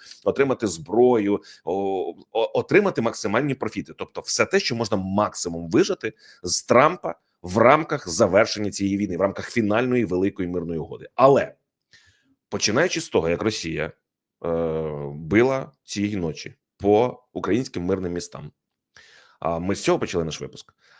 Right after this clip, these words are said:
Е, значить, вона вбиває людей, вона обстрілює наші мирні міста, палають будинки, шахеди в-, влітають в автобуси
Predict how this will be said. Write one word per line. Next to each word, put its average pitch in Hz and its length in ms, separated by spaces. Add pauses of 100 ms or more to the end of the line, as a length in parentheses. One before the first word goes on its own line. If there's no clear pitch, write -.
(240)
Е, - 80 (880)
значить, 78 320 (440)
вона 104 260
вбиває 113 420
людей, 80 340 (1040)
вона 104 280
обстрілює 127 340
наші 110 220
мирні 95 220
міста, 87 280 (800)
палають 131 800
будинки, 107 540 (680)
шахеди 139 760
в-, 110 200
влітають 113 520
в 113 40
автобуси 85 460